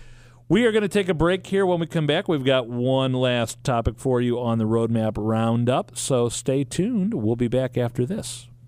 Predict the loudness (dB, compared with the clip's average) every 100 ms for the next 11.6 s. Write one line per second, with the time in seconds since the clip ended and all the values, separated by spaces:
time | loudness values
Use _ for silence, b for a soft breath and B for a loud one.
0 | -20 -20 _ 0 2 4 4 4 4 4
1 | 2 0 -2 -2 -4 -2 0 2 2 0
2 | 2 2 2 0 -2 0 0 0 0 2
3 | 2 4 2 2 2 0 0 0 0 2
4 | 2 2 2 2 2 0 0 0 0 0
5 | -4 -4 -2 0 0 -2 -4 -2 -2 0
6 | -2 -4 -2 0 0 0 -4 -4 -2 0
7 | 2 2 0 0 -2 -2 -2 -2 -4 -4
8 | -4 -6 -2 0 0 -2 0 2 2 0
9 | -2 -2 -4 -8 -18 b b b -2 0
10 | 0 2 2 0 0 0 -4 -4 -4 -2
11 | 0 0 0 -4 -4 -4